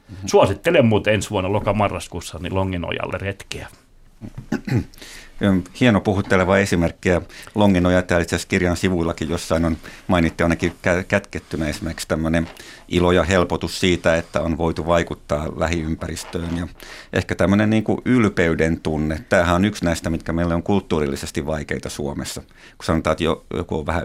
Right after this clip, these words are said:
Speaker 2: yl-, ylpeä, niin siihen helposti tulee heti vähän semmoinen, että onko se nyt niinku liian ylpeä. Kopeus on se sana, mitä mä tässä kirjassa käytän, semmoisesta niinku liiallisesta ylpeydestä, mutta kyllä mä ajattelen, että tämmönen niinku terve ylpeys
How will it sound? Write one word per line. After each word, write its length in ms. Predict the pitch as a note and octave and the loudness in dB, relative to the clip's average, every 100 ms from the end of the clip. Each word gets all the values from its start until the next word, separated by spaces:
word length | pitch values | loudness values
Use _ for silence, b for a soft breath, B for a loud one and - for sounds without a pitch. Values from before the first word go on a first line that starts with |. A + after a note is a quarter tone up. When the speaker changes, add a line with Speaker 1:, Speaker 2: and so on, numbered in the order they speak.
| - | -2
Speaker 2:
yl-, 240 | F#2 E2+ - _ - | 0 0 -4 _ 0
ylpeä, 520 | G2+ F#2 D#2+ D#2 C#2+ | 2 2 0 0 0
niin 120 | D#2 - B - | -2 -8 B -10
siihen 200 | E2+ D#2+ | -6 -2
helposti 300 | E2 F2 - | -2 -2 -8
tulee 200 | F2 E2 | 0 2
heti 240 | F#2+ G#2 E2 | 2 2 2
vähän 220 | D#2+ D#2+ | 2 0
semmoinen, 360 | D#2 D2+ D2 | -2 -4 -6
että 140 | D2+ - | -6 -8
onko 140 | - | -8
se 60 | - | -10
nyt 100 | C#2+ | -6
niinku 240 | E2 F2 | -4 -2
liian 320 | D#2 D#2+ D#2+ G1+ | 0 2 0 -2
ylpeä. 520 | D2 D2 D2+ D2 D2 B B B | -6 -6 -4 -4 -4 B B B
Kopeus 540 | F#2+ F#2 F2 D#2 - | -2 2 2 2 -2
on 100 | D2 | -4
se 80 | C2+ | -4
sana, 240 | - D#2 | -2 -2
mitä 180 | D#2 D#2 | -2 -4
mä 100 | D#2 | -6
tässä 180 | D#2 - | -6 -8
kirjassa 360 | - D#2 - - | -8 -8 -10 -8
käytän, 240 | D#2+ D#2 | -8 -8
semmoisesta 400 | D#2+ D#2 D2+ D#2 | -8 -8 -8 -8
niinku 200 | D#2 D#2+ | -6 -2
liiallisesta 540 | E2 D#2+ D2+ D2 - - | 0 0 0 -4 -6 -6
ylpeydestä, 640 | C#2 C#2+ C#2+ C2+ C#2+ D#2 | -6 -6 -6 -6 -6 -6
mutta 280 | D2+ - - B B B - | -6 -6 -8 B B B 0
kyllä 140 | A#2 | 2
mä 60 | G2 | 2
ajattelen, 240 | A2+ A2+ | 2 0
että 100 | G#2+ | 0
tämmönen 220 | G#2 A2 | 0 0
niinku 180 | G#2+ G#2+ | 0 -2
terve 480 | - B2+ A#2+ F2+ - | 0 2 4 2 0
ylpeys 800 | G2+ G2 E2+ - D2+ D2 - - | 0 2 2 2 2 2 -2 -10